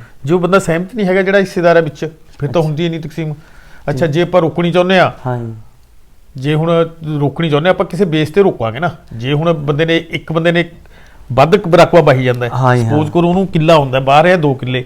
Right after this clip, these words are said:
Speaker 2: ਹਾਂ ਜੀ,
Speaker 1: ਉਹ
Speaker 2: ਹਾਂ।
Speaker 1: ਕਦ ਹੋਣ ਦਊਗਾ ਤਕਸੀਮ? ਫਿਰ ਤਾਂ
Speaker 2: ਫਿਰ
Speaker 1: ਤਕਸੀਮ ਹੀ ਨਹੀਂ ਹੋਣੀ।
Speaker 2: ਹਾਂ ਜੀ, ਹਾਂ।
Speaker 1: ਠੀਕ ਹੈ ਨਾ ਜੀ?
Speaker 2: ਹੂੰ, ਹੂੰ।
Speaker 1: ਰੋਕਣ ਦਾ ਕੋਈ ਕਾਰਨ ਮੇਨ ਹੋਵੇ ਨਾ, ਕੋਈ ਖਾਸ ਕਾਰਨ ਹੋਵੇ, ਫਿਰ ਰੁਕੂਗੀ।
Speaker 2: ਠੀਕ ਆ।
Speaker 1: ਬਗੈਰ ਕਾਰਨ ਤੋਂ ਤਾਂ ਰੁਕਦੀ ਨਹੀਂ ਨਾ ਜੀ।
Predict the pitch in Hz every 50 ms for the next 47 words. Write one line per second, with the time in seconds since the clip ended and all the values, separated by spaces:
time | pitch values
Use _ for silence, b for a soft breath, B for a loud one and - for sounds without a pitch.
0 | - - 123 123 120 117 113 107 202 208 214 208 202 190 180 190 190 185 175 185
1 | 175 185 175 175 170 - - 185 170 156 139 151 143 165 180 190 180 135 - 180
2 | 185 190 190 185 180 175 180 180 175 - - - 123 127 127 123 113 113 110 107
3 | 113 123 107 170 143 113 123 175 185 196 - - - 151 143 139 127 117 131 120
4 | 117 120 - - 127 127 135 131 131 156 175 185 202 180 214 220 220 - 156 151
5 | 151 151 180 180 165 156 165 180 180 151 156 143 123 117 110 151 190 226 233 -
6 | - 156 151 151 151 - 165 160 151 151 175 190 180 - 170 170 180 175 156 151
7 | 170 170 165 175 165 - 147 139 - 127 123 107 - - 107 117 123 117 123 143
8 | 147 - 160 156 151 156 165 175 180 165 151 151 165 175 160 131 135 170 202 180
9 | 120